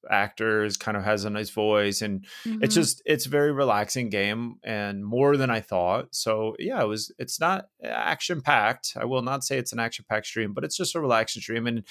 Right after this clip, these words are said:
Speaker 1: if nothing else, if you do not wanna play the demo,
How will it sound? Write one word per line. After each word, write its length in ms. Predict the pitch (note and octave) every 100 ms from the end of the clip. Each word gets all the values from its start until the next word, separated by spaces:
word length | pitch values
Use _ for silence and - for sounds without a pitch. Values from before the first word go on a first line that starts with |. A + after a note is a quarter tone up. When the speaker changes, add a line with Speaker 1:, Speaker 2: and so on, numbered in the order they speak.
| - -
Speaker 1:
if 180 | F3+ F3+
nothing 280 | F3 C#3+
else, 180 | C3+ C3
if 100 | A#2
you 80 | A#2
do 220 | G2 D3+
not 180 | D3+ D3
wanna 140 | C#3+ C3
play 180 | C3+
the 100 | B2
demo, 420 | A2 A#2+ A#2 A#2